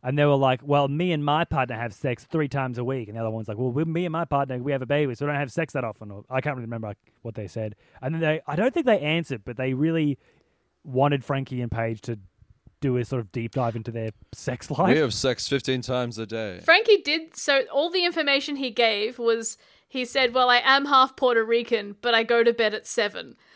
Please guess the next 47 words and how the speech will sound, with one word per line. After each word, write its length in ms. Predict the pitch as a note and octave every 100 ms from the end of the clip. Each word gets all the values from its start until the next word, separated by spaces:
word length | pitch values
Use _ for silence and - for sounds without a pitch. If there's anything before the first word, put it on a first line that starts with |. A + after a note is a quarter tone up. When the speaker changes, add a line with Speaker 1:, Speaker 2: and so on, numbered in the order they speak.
| _ -
Speaker 3:
So 180 | C4 A#3+
he 360 | A#3 B3 C4
was, 180 | C4 C4+
Speaker 1:
<laughs> 140 | B3 C4
Speaker 3:
he 120 | B3
started 380 | - D4 D#4+ D#4+
off 140 | D#4
with, 160 | D#4 D4
like, 160 | C4+
a 100 | C4
flex 560 | B3 - C#4 A#3+ - -
and 160 | B3 A#3
then 200 | A#3+ A#3
was 200 | A3+ A#3
like, 480 | A3+ G#3 G3+ - _ _
"No." 760 | G#3 G#3 G#3 G#3 G#3 G3 G3+ C4+ C4+ F3+
Speaker 2:
I, 160 | G#3 F3+ -
I 160 | F#3+
don't, 200 | A#3 B3 -
I 140 | G3+
don't 120 | A3+
know 100 | A3
if 80 | G#3+
that 160 | G#3+ D#3+
Puerto 200 | E3+ D3+
Rican 260 | D3+ D#3+ D3
thing 200 | C#3+ A2+
was 220 | A2 A#2+
a 80 | B2
flex, 400 | - A#2 A#2 -
though. 220 | G#2+ F#2+
He 80 | A#2
was 100 | A2+
like, 140 | A2 G3 -
"Well, 160 | B2
I'm 140 | A#2+ A#2
half 260 | A#2+ A#2+
Puerto 240 | - B2+ A#2
Rican," 420 | C3 - G#2+ G#2 - _ _
but 200 | C#3+ D#3
is 160 | C3+ C3
that, 180 | D#3+ D#3+
like, 160 | D3+
a 160 | C3 - _ _ _ _ _ _ _ _ _ _ _ _ _ _ -
Speaker 3:
I 120 | A#3
don't 160 | B3+ A#3+
know. 400 | A3+ G#3+ G3+